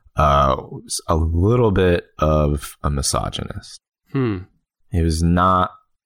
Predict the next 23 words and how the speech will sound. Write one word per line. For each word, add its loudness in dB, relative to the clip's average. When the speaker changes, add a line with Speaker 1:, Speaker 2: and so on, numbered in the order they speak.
Speaker 1:
he 0
was 2
not 2
very 2
respectful -2
of -6
women -4
around -6
the -14
workplace. -10
Speaker 2:
Let's -6
unpack -2
that -8
for -4
a -4
minute. -2
Speaker 1:
We 2
both -2
did -2
enjoy 0
classic -4
rock -4
together. -8